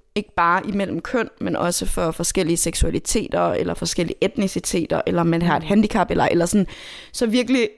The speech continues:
Speaker 1: øh, lighed i verden. Kapitalismens end goal, det er jo at skabe, øh, kapital, <laughs> altså skabe, øh, profit, skabe overskud, og det sker klassisk set i kapitalismen på bekostning af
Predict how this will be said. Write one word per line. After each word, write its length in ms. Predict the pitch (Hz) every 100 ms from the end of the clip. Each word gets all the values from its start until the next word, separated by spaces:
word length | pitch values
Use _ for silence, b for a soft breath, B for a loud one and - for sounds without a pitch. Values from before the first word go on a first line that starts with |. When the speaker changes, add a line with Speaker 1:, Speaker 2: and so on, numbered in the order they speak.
| _
Speaker 1:
øh, 300 | 208 180 175 170 _ _
lighed 560 | 202 208 277 285 247 - -
i 100 | 185
verden. 480 | 170 170 165 185 - B B B -
Kapitalismens 920 | - 185 190 - 220 226 147 233 - -
end 180 | 196 226 -
goal, 360 | 196 196 208 208
det 120 | 214 - -
er 180 | 170
jo 240 | 180 202 - -
at 120 | - 175
skabe, 560 | - 185 170 170 202 -
øh, 260 | 185 180 175 -
kapital, 580 | 190 180 - 240 - -
<laughs> 60 | -
altså 360 | 208 - 277 - B B B
skabe, 380 | - 202 202 233
øh, 340 | 202 - 107 - -
profit, 500 | 233 - 320 - -
skabe 420 | - - 269 214 220
overskud, 440 | 240 269 - 262 -
og 100 | 202
det 120 | 220
sker 380 | - - 254 214 - - -
klassisk 380 | 226 214 226
set 160 | 254 202
i 40 |
kapitalismen 680 | 196 226 - 214 240 - 233 226
på 220 | - 208 -
bekostning 580 | 190 - 180 - 208 208
af 120 | -